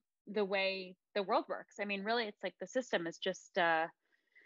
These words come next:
<sighs> if you could reimagine it, it's like it could just be so much better and serve the community. Um, in a real way. And also, women rule. Um, and to s-,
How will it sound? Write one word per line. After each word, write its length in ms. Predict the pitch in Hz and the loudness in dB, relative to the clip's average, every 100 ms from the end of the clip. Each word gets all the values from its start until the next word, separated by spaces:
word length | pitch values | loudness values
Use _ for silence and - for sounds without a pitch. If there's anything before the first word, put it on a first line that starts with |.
| - - _ _ | -20 -20 _ _
<sighs> 460 | - 440 349 233 226 | 6 8 8 4 2
if 120 | 247 | 2
you 100 | 247 | 4
could 160 | 240 208 | 2 4
reimagine 520 | 277 277 277 311 277 | 4 6 4 4 2
it, 140 | 208 - | 2 -2
it's 160 | 220 | -6
like 180 | 226 220 | -4 -4
it 120 | 208 | -6
could 140 | - 208 | -8 -6
just 300 | 220 - - | -6 -6 -4
be 480 | 220 208 196 202 185 - | 0 2 0 -2 -10 -16
so 220 | - 190 | -8 -4
much 220 | 185 - | -4 0
better 280 | 233 277 214 _ - | 2 2 -2 _ -2
and 160 | 190 | -2
serve 300 | - 190 180 180 | 0 2 2 2
the 60 | |
community. 520 | 190 220 254 233 165 165 _ | 0 2 4 2 -2 -8 _
Um, 500 | 190 185 180 180 175 - - | 4 6 4 0 -6 -14 -8
in 120 | 202 | -2
a 40 | 185 | 2
real 160 | 196 | 4
way. 180 | 202 233 | 6 6
And 120 | 175 180 | 4 2
also, 420 | 180 190 180 175 _ _ _ _ | 2 2 2 0 _ _ _ _
women 400 | 185 185 202 190 | -12 -6 -6 -4
rule. 420 | 180 185 196 139 - - - | -2 -2 -2 -4 -10 -18 -2
Um, 300 | 180 165 160 | 2 4 2
and 140 | 180 175 | 0 -2
to 80 | 180 | -6
s-, 180 | - | -10